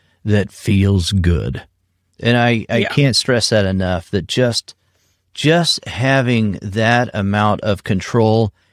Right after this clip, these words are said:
Speaker 1: and speaking your voice, not someone else's, there's just something very satisfying about that, right?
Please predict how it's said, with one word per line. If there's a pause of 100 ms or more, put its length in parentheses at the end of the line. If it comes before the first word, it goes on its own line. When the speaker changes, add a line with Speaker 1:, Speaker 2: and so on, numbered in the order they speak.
(180)
Speaker 1:
and
speaking
your
voice,
not
someone
else's, (480)
there's
just
something (220)
very
satisfying
about
that, (160)
right?